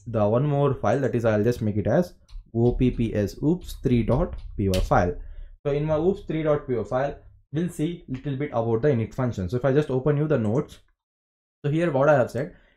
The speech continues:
what is an object? What I, I have said about the object. That state which is represented by the attributes of the object which reflects the properties of an object. The method of the object which represent the behavior of the object and response of the object with the other objects.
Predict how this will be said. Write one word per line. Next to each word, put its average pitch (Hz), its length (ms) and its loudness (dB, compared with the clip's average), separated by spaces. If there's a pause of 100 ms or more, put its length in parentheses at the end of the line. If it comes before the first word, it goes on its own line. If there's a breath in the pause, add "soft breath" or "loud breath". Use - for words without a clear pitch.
(220 soft breath)
what 143 120 2
is 165 140 0
an 131 220 -2
object? 104 360 -6
What 120 120 -2
I, 135 180 -2
I 120 80 -2
have 135 120 -2
said 139 120 0
about 135 240 2
the 135 80 0
object. - 420 -4 (380 soft breath)
That - 220 -2
state 196 280 0
which 156 160 -10
is 147 140 -2
represented 143 580 -2
by 139 100 0
the 120 80 2
attributes 131 460 0
of 113 140 -4
the 117 80 0
object 113 340 0
which 123 140 -6
reflects 131 380 0
the 123 140 4
properties 113 640 0
of 98 180 -8
an 113 120 -4
object. 95 460 -6
The 113 100 -4
method 131 280 -4
of 147 100 2
the 143 80 -2
object 135 380 -2
which 131 120 -10
represent 123 420 -4
the 120 80 -2
behavior 113 340 -4
of 104 100 -8
the 110 80 -4
object 107 360 -4
and 107 140 -4
response 117 340 -8
of 107 120 -6
the 107 60 -6
object 104 240 -6
with 104 120 -10
the 135 100 -6
other 104 240 -8
objects. - 500 -10